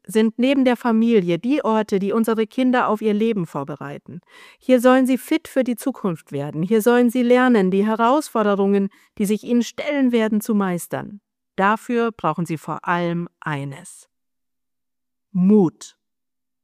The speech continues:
Den Mut, aus der Komfortzone herauszutreten und sich dem Leben zu stellen,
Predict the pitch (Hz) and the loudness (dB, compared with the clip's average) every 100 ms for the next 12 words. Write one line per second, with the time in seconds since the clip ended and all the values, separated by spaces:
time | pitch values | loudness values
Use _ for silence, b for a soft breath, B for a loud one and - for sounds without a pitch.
0 | _ b b b b b b _ _ _ | _ b b b b b b _ _ _
1 | _ 208 220 247 285 359 294 262 - 226 | _ 2 4 6 6 6 6 2 2 -2
2 | 220 208 - 254 247 - 233 220 208 196 | 0 -2 0 0 0 0 -2 0 -2 -2
3 | 190 202 208 - 156 - 156 185 185 208 | -2 -2 -4 -10 -12 -8 -8 -4 -4 -4
4 | - 220 208 214 247 262 247 254 226 - | -2 2 2 2 0 -2 -2 -2 -4 -2
5 | 208 165 143 | -2 -2 -4